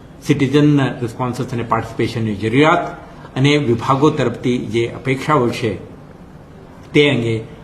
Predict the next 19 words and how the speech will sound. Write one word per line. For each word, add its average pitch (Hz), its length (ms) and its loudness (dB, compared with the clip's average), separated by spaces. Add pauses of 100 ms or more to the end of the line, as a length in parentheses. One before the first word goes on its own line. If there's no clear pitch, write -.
(140)
માધ્યમના 131 480 2
માધ્યમથી, 110 640 -4 (300)
તમારા 120 280 2
માધ્યમથી 104 600 -6 (320)
આપણે 107 420 -6
વખતો 110 360 -6
વખત 107 380 -8
અપડેટ 104 680 -6
કરીશું. 131 380 -2 (560)
પ્રિન્ટ, 151 280 0 (760)
ઇલેક્ટ્રોનિક 120 640 -4
અને 113 160 -4
સોશિયલ 113 420 -2
મીડિયાના 110 720 -4
માધ્યમથી 101 600 -4 (640)
યુવાનોથી 127 880 0 (960)
વરિષ્ઠ 131 260 -2
નાગરિકો 113 440 -2
સુધીના 104 380 -6